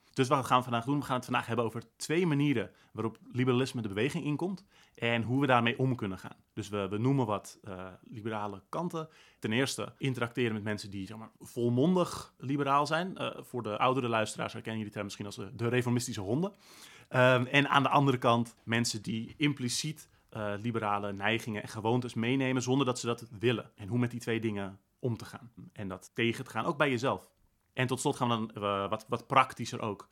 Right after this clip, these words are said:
Van hoe kun je impliciete liberalisme dat we zo hebben aangeleerd en zo stilletjes meenemen. Daar beschrijven we een aantal neigingen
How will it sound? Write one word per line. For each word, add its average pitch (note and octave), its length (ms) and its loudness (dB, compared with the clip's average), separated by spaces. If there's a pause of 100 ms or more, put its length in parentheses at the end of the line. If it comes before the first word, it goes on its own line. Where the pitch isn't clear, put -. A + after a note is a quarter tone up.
Van G2+ 100 -10
hoe A#2 200 -2
kun B2+ 200 4
je A2 280 2 (320)
impliciete D3+ 600 -2
liberalisme A#2+ 520 0
dat G#2 160 -6
we G#2 80 -8
zo G2 280 -8 (220)
hebben G2+ 240 -8
aangeleerd C3 460 0
en A#2 100 -8
zo G2+ 280 -4 (360)
stilletjes D3+ 500 0
meenemen. A#2+ 680 0 (440)
Daar G#2+ 180 2
beschrijven A#2+ 360 4
we B2 40 -2
een B2 60 0
aantal A#2 160 -2
neigingen C3+ 600 0